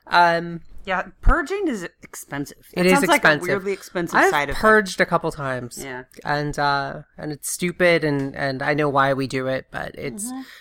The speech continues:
Speaker 1: we purge because we're, we're, we're frustrated.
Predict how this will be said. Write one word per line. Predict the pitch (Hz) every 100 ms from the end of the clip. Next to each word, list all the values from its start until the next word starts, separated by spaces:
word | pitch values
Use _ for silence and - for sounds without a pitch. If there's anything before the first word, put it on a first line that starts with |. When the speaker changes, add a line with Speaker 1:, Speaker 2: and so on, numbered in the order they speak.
| _
Speaker 1:
we | 208
purge | 208 202 196 175
because | 185 175 156 147 147 - - _ _ _ _ _ _ _ _ _ _ _ _ _
we're, | 147 147 160 170
we're, | 147 175 185 185 _ _ _ _ _ _ _ _ _ _ _ _ -
we're | 170 190
frustrated. | - 254 - - 123 131 - -